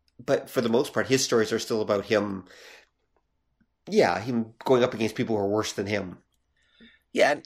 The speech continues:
Speaker 2: 'cause that was the kind of, uh, I think they did a sup-, uh, Secret Society of Supervillains too.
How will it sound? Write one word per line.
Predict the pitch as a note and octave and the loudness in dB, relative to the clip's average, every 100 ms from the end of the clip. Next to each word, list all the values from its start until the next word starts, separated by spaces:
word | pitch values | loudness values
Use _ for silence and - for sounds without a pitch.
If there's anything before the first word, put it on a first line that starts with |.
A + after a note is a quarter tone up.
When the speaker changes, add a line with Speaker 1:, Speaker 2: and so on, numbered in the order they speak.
| - | -6
Speaker 2:
'cause | F3 | 0
that | F3 D#3 | 0 0
was | F3 C3 | -2 -4
the | D3 C#3 | -6 -8
kind | - C3+ B2+ A#2+ | -6 -4 -2 -2
of, | G#2 G#2 | -2 0
uh, | F#2+ F2+ D2+ | 2 0 -6
I | A2 | -10
think | C#3 - | -10 -10
they | C3+ | -10
did | B2 A#2 | -6 -2
a | A2 G2 | 0 0
sup-, | - - C3 _ - | -2 -10 -12 _ -2
uh, | F#2 - | 0 -2
Secret | - - - | -8 -12 -10
Society | - A#2+ B2+ F#2+ | -6 -2 -2 -4
of | |
Supervillains | - G#2+ G#2+ A2 G#2+ G#2+ G2+ E2 - | -8 -8 -8 -4 -2 0 -2 -6 -12
too. | - F#2+ D3 | -8 -6 -6